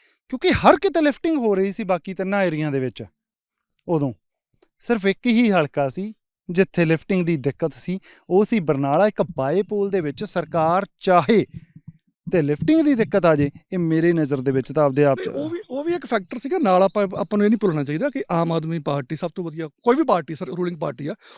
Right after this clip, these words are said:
Speaker 2: ਉਦੋਂ ਪਰਫਾਰਮ ਸਭ ਤੋਂ ਵਧੀਆ ਕਰਦੀ ਹੈ ਜਦੋਂ ਉਹਦੀ ਸਾਰੀ ਦੀ ਸਾਰੀ ਫੋਰਸ ਇੱਕ ਹਲਕੇ 'ਚ ਕਨਸੈਂਟਰੇਟ ਕਰੇ।
Speaker 1: ਹੂੰ।
Speaker 2: ਉਸ ਟਾਈਮ 'ਤੇ ਚਾਰ ਬਾਈ ਇਲੈਕਸ਼ਨ ਸੀਗੇ, ਸ਼ਕਤੀ ਵੀ ਜਿਹੜੀ ਹੈਗੀ ਹੈ ਵੰਡੀ ਵੀ ਸੀ, ਪਰ ਆਪਾਂ ਨੂੰ ਇਹ ਵੀ ਨਹੀਂ ਭੁੱਲਣਾ ਚਾਹੀਦਾ ਕਿ ਉਸ ਟਾਈਮ 'ਤੇ ਆਮ ਆਦਮੀ ਪਾਰਟੀ ਦਾ ਇੱਕ ਬਾਗੀ ਕੈਂਡੀਡੇਟ ਵੀ ਸੀਗਾ,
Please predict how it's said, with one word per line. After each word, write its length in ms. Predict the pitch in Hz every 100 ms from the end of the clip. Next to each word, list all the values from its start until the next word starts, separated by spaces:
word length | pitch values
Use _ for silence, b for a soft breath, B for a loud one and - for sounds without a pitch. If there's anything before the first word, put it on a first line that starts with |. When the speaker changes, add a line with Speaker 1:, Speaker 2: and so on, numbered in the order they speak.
| b
Speaker 2:
ਉਦੋਂ 220 | 214 254
ਪਰਫਾਰਮ 320 | 226 180 180 165
ਸਭ 100 | 196 -
ਤੋਂ 80 |
ਵਧੀਆ 200 | 180 180
ਕਰਦੀ 260 | 156 147 160
ਹੈ 40 |
ਜਦੋਂ 140 | 190 196
ਉਹਦੀ 180 | 214 220
ਸਾਰੀ 280 | 202 202
ਦੀ 120 | 220 208
ਸਾਰੀ 200 | 208 202
ਫੋਰਸ 340 | 180 175 254 - B B -
ਇੱਕ 180 | 226
ਹਲਕੇ 260 | 196 196 190
'ਚ 60 | 160
ਕਨਸੈਂਟਰੇਟ 460 | 170 170 143 139
ਕਰੇ। 180 | 131 131
Speaker 1:
ਹੂੰ। 480 | - - 147 226 233
Speaker 2:
ਉਸ 80 | -
ਟਾਈਮ 160 | 262
'ਤੇ 100 | 302 233
ਚਾਰ 200 | 170 156
ਬਾਈ 160 | 156
ਇਲੈਕਸ਼ਨ 280 | 151 151 -
ਸੀਗੇ, 240 | 156 180 277 B B
ਸ਼ਕਤੀ 360 | 226 190 233
ਵੀ 100 | 214
ਜਿਹੜੀ 200 | 202 196
ਹੈਗੀ 140 | 180 196
ਹੈ 60 |
ਵੰਡੀ 240 | 156 147 151
ਵੀ 120 | 160
ਸੀ, 120 | 214 - B B 233
ਪਰ 80 |
ਆਪਾਂ 180 | 240 269
ਨੂੰ 80 | 269
ਇਹ 60 | 302
ਵੀ 40 |
ਨਹੀਂ 100 | 320
ਭੁੱਲਣਾ 240 | 269 185
ਚਾਹੀਦਾ 220 | 180 208 247
ਕਿ 80 |
ਉਸ 140 | 220 -
ਟਾਈਮ 140 | 214
'ਤੇ 100 | 202
ਆਮ 200 | 190 175
ਆਦਮੀ 160 | 175 175
ਪਾਰਟੀ 280 | 170 160 175
ਦਾ 80 |
ਇੱਕ 100 | 185
ਬਾਗੀ 280 | 170 160 165
ਕੈਂਡੀਡੇਟ 340 | 165 170 170 156
ਵੀ 100 | 151
ਸੀਗਾ, 200 | -